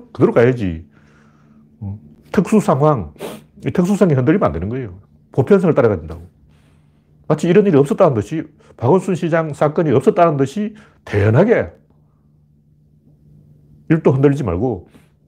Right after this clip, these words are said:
우리 서울시장 뽑는 원칙은 이거다. 이걸 보여줘야 되는 거예요.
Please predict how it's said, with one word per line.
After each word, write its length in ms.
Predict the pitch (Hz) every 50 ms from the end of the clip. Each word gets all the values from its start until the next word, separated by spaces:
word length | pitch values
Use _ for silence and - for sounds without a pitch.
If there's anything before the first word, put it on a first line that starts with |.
| _ _ _ _ _ _ _ -
우리 140 | 104 127 156
서울시장 580 | 151 - 160 160 160 - 160 160 147 139 - - _ _ _
뽑는 280 | - 143 139 143 151 135
원칙은 380 | 127 143 143 - 135 123 120
이거다. 460 | - 170 147 123 95 95 90 87 - - 104
이걸 180 | 110 135 156
보여줘야 300 | - - 104 104 104 104
되는 160 | 101 101 - 87
거예요. 140 | 87 85